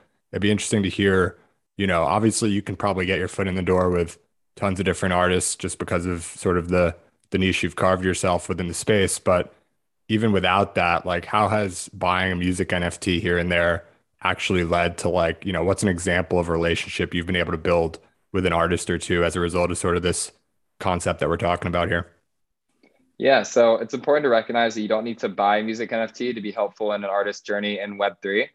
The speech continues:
Speaker 2: You know, a case study that I highlight here is my really close friend, Daniel Allen. This was someone who's now become a leading name in music N F Ts, but was not that,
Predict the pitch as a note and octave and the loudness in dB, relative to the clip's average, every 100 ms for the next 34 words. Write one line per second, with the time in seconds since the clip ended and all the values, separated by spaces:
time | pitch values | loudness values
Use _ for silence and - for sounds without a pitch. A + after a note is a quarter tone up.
0 | _ _ - A2+ A2 B2+ A#2 B2+ B2 G#2 | _ _ -2 2 2 2 0 2 2 4
1 | G#2+ G#2 G#2+ G#2 - G2+ G2+ G2 G2+ G#2+ | 4 4 2 0 -2 -2 -2 -2 -2 0
2 | A2 G#2 G#2 - G#2 G2 G2+ G2+ F#2 F#2 | 0 -2 -4 -4 -6 -2 -2 -2 -2 -2
3 | E2+ F2 _ _ _ _ A2 B2+ A#2 A#2 | -4 -10 _ _ _ _ -6 -2 0 2
4 | A2+ A2 G#2+ G#2+ G#2 - A2 G#2 G2+ G#2 | 2 -2 0 0 0 -4 -4 -2 -2 -2
5 | G#2+ A2+ A2 G2 G2+ A2+ G#2 G#2 G#2 G2+ | -2 -2 -2 -2 -2 -2 -2 -2 -2 0
6 | G2+ G2 - A#2 D3 - G#2 G2+ G2 A2+ | 0 -2 -2 -2 -2 0 2 2 0 2
7 | B2 A2 G#2+ G#2 | 2 2 4 4